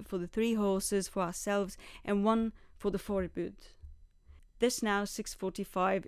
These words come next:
just as I have written so far, sat inking over Monday, Tuesday and Wednesday last, till now eight forty-five.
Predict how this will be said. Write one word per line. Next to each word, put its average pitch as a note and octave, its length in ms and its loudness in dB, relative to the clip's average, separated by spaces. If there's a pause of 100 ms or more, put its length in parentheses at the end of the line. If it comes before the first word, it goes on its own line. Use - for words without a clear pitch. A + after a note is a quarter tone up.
(120)
just - 460 0
as F#3+ 140 0
I F#3+ 100 6
have F#3 180 2
written G3+ 300 0
so F#3 260 0
far, A3 360 6 (240)
sat A#3+ 340 4
inking G3+ 380 2
over F3+ 240 2
Monday, G#3+ 400 2
Tuesday F#3 440 0
and E3+ 140 0
Wednesday F#3 400 2
last, F3+ 380 0 (240)
till A#3 220 4
now F3+ 360 2
eight F3 300 -2
forty-five. E3+ 800 2